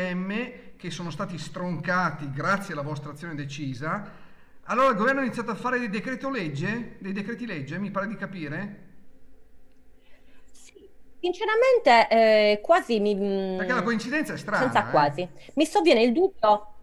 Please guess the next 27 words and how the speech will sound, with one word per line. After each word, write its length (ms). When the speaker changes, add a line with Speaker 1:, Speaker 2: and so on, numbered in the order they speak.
Speaker 2:
che, 260
esatto, 480
che 100
la 120
scelta 400
di 120
questo 300
strumento 640
sia 220
ancorata 540
dal 160
fatto 320
di 100
renderlo 760
inimpugnabile 840
nell'immediato 840
e 80
pertanto 400
precludere 720
qualsiasi 400
richiesta 520
di 120
sospensione 680
cautelare 640
prima 320
delle 160
festività. 720